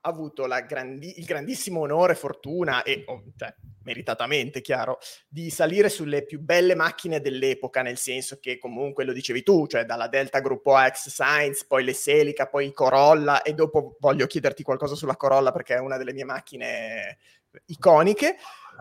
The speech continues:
E poi leggo delle gare con tali Girolamo Pelli ed Agostino Ontano con una Mazda tre due tre Gruppo N.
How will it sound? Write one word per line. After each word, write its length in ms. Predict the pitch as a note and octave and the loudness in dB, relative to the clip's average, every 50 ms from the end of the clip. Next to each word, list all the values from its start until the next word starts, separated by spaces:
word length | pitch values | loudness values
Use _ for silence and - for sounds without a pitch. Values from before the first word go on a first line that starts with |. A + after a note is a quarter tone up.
| - - _ _ _ _ _ _ - | -20 -20 _ _ _ _ _ _ 2
E 140 | D#4+ - | 4 4
poi 260 | - - F#4 A4+ A4 E4+ | 8 10 10 10 10 12
leggo 400 | A3 A3 G3 F3+ F3+ D3 F#3 F3+ | 12 12 12 12 10 6 4 6
delle 280 | F3+ G#3 A3 B3+ C4+ | 6 8 8 8 6
gare 800 | B3 A#3 F#3+ D3 C3 C#3+ C3 C#3+ D3 C#3 D3 - - - _ _ _ _ _ _ _ _ _ | 8 8 8 8 8 6 6 6 6 6 4 2 0 -10 _ _ _ _ _ _ _ _ _
con 680 | - - F#4+ A3+ F3 E3 D#3 D#3 D3+ D#3 D3 C#3+ C#3 - - _ _ _ _ _ _ - | 4 8 8 10 8 8 4 0 0 0 2 0 0 -2 -8 _ _ _ _ _ _ 4
tali 520 | - B3+ F3 B2+ C3 C#3+ C#3 C#3+ C#3+ C#3+ | 8 8 8 8 6 4 0 -4 -8 -10
Girolamo 680 | D3+ D3 D3+ F3+ G#3 B3+ D4 D#4 C4 G#3+ G3 F3+ E3 | -10 -4 0 4 6 8 8 8 8 6 4 2 -2
Pelli 580 | - F3 D#3 D3 C#3 C3+ C#3 C3+ C3 C3+ C3+ C#3+ | 0 2 4 4 4 2 0 -4 -6 -4 -2 -2
ed 120 | D3 D3 | 2 4
Agostino 540 | E3 E3+ E3+ F3+ - - - F4 C#4 G3 E3+ | 2 2 2 0 -4 -4 -6 -4 -4 -2 -2
Ontano 880 | E3 E3 E3+ - - D3+ B2 G#2+ G#2+ A#2 A#2+ A#2+ C#3 D#3+ G3 A3 _ _ _ _ _ _ _ _ _ _ _ | -2 -4 -4 0 0 0 0 0 -4 -6 -4 -2 -2 -2 -4 -6 _ _ _ _ _ _ _ _ _ _ _
con 240 | - - G#4 G3+ F#3+ | 4 8 8 8 8
una 180 | G3 A3+ C4+ C#4+ | 6 2 2 2
Mazda 560 | C#4+ D4 D4+ D#4 E4 D#4 C#4+ B3 F#3 A#3+ G3+ | 4 6 6 6 6 6 4 6 6 6 6
tre 280 | - - B3 B3+ C4+ | 6 4 6 6 6
due 220 | B3 A3+ A#3 A3+ G#3 | 6 6 4 4 4
tre 260 | A3 A3+ B3 B3+ A3 | 4 2 2 2 0
Gruppo 480 | F3 D#3 F#3 A3+ - - - F#3+ F3 D#3+ | -2 -6 -8 -10 -8 -6 -2 0 0 2
N. 580 | C#3+ C3 C#3 C3+ C#3 C#3 C#3 C#3 C3+ C#3+ C#3+ | 0 0 -4 -6 -8 -8 -6 -8 -8 -10 -14